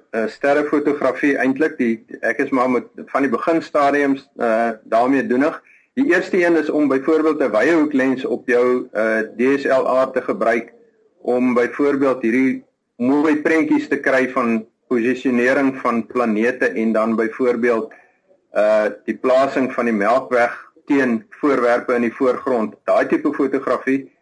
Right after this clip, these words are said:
doen mens met die kamera net op 'n stewige driepoot.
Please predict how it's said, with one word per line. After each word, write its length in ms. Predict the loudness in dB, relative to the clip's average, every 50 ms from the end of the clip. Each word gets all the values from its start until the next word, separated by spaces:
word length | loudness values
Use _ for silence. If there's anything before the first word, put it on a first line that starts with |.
| _ _ _
doen 140 | 0 0 2
mens 200 | 2 2 0 0
met 120 | 0 0
die 100 | 0 0
kamera 460 | 0 0 0 2 2 2 2 0 -2 -2
net 220 | -2 -2 0 0 -2
op 140 | -2 -2 -2
'n 80 | -4
stewige 500 | -4 -2 0 0 2 2 0 -2 -4 -4
driepoot. 460 | 0 0 0 0 0 0 -2 -2 -2